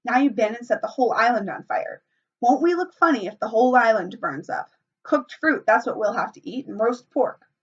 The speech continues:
And there's nothing to laugh at. You said Ralph was chief, and you don't give him time to think.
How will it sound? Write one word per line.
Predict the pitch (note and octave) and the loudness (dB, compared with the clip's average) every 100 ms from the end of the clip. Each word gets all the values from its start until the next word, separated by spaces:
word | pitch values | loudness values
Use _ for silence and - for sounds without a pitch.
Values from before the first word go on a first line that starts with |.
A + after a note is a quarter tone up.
| _ _ _ | _ _ _
And | - | -4
there's | B3+ C4+ | -2 0
nothing | C#4 F4 F4 | 2 2 2
to | A3 | -4
laugh | F#3+ A3 A3 - | 0 2 2 0
at. | F3+ - _ _ _ - | -8 -8 _ _ _ -4
You | D4+ | -2
said | D#4 E4+ | 2 4
Ralph | C4 A#3 B3 | 6 4 2
was | G3 - | -4 -12
chief, | - F#3 - _ _ - | -10 -8 -10 _ _ -6
and | A#3+ | 0
you | |
don't | D4 D#4+ | 2 2
give | E4 | 0
him | E4+ | -2
time | D#4+ E4 D#4+ | -2 -2 -2
to | |
think. | E4 - G4 - | -4 -4 -4 -4